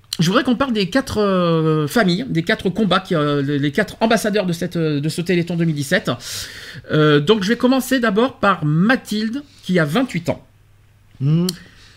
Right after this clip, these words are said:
Speaker 1: Donc Mathilde a cinq ans, euh, on lui a di-, diagnostiqué une myopathie sans pouvoir identifier, euh, laquelle. À vingt-six ans, Mathilde bénéficie enfin d'un dia-, d'un diagnostic. C'est un syndrome mysthénique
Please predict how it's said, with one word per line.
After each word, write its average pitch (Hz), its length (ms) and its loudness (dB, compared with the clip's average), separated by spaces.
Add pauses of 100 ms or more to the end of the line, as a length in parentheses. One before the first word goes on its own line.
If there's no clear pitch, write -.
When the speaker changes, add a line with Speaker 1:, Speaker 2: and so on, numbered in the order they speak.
(260)
Speaker 1:
Donc 175 160 2
Mathilde 233 540 4
a 202 100 6
cinq 208 320 -2
ans, 220 320 0
euh, 151 640 2
on 151 140 0
lui 180 120 4
a 196 60 4
di-, 175 240 0
diagnostiqué 226 720 2
une 165 160 2
myopathie 254 580 2
sans 233 220 -4
pouvoir 202 480 0
identifier, 185 680 -2
euh, 127 240 2
laquelle. 135 480 0 (600)
À 165 100 6
vingt-six 214 420 2
ans, 240 140 2
Mathilde 196 500 2
bénéficie 202 680 0
enfin 180 320 -2
d'un 143 160 -2
dia-, 135 280 -2
d'un 113 180 -2
diagnostic. 175 680 0
C'est 147 220 -2
un 127 80 -2
syndrome 175 640 -2
mysthénique 202 640 2